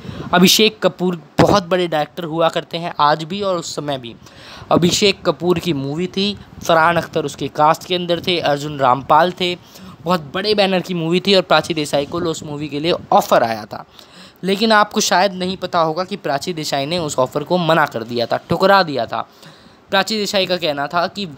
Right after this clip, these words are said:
वो कसम से नाटक के साथ, कसम से डेली सोप के साथ इतना ज़्यादा connected थी और उसको इतना lucky charm माना करती थी कि वो उस नाटक को छोड़ना नहीं चाहती थी किसी एक movie के लिए। इसलिए प्राची देसाई ने rock ऑन को मना कर दिया। उसके बाद प्राची देसाई की जो director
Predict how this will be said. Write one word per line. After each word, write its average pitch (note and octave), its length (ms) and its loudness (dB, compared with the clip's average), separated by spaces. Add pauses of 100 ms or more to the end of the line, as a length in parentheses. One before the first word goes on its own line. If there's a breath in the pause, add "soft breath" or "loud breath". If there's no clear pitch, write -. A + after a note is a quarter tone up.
वो G#3+ 320 0
कसम G3+ 340 2
से G3 400 2 (300 loud breath)
नाटक D#3 380 2
के E3 80 -4
साथ, D3 220 2 (120)
कसम F3 260 -4
से F3+ 220 -4
डेली D3+ 260 -2
सोप F3+ 300 -2
के F3+ 60 -4
साथ F3 180 2 (100)
इतना F#3 220 2
ज़्यादा D3 240 6
connected F#3 540 0
थी D3 280 -8 (340 loud breath)
और F3 120 2
उसको F#3 220 -2
इतना F3+ 240 2
lucky E3 300 0
charm F3 300 4
माना D#3 260 2
करती C3+ 300 -4
थी E3 140 -6
कि F3 140 -4
वो F3 180 2
उस F3+ 140 -2
नाटक C#3 360 0
को E3 80 -4
छोड़ना F#3+ 440 2
नहीं C3 180 -4
चाहती A2+ 300 -4
थी - 160 -14
किसी E3+ 360 0
एक E3+ 120 0
movie E3+ 260 2
के B2+ 160 0
लिए। A2 220 0 (720 loud breath)
इसलिए G3+ 300 4
प्राची F#3+ 280 0
देसाई F3+ 280 -4
ने E3+ 140 -8
rock D3+ 240 -6
ऑन D#3 180 -6
को D3 140 -10
मना C#3 260 -2
कर E3+ 180 0
दिया। F3 260 6
उसके E3 220 2
बाद D#3 120 2
प्राची D3 300 2
देसाई C#3+ 320 0
की D#3+ 140 -6
जो C3+ 140 2
director B2+ 480 6